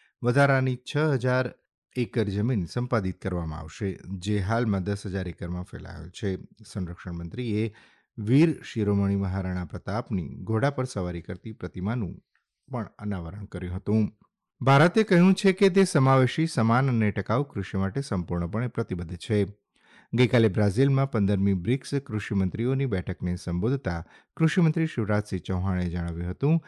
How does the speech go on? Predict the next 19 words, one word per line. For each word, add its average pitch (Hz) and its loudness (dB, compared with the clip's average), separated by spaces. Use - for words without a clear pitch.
કે 131 2
જ્યાં 131 4
સુધી 147 -2
નાના 98 2
ખેડૂતોને 92 -2
સુરક્ષિત 156 2
અને 104 2
સશક્ત 104 -6
બનાવવામાં 92 0
નહીં 87 -4
આવે, 143 0
ત્યાં 95 -4
સુધી 101 -2
વૈશ્વિક 143 2
ખાદ્ય 123 0
સુરક્ષાના 98 -2
લક્ષ્યાંકો 110 -4
અધૂરા 92 -2
રહેશે. 85 0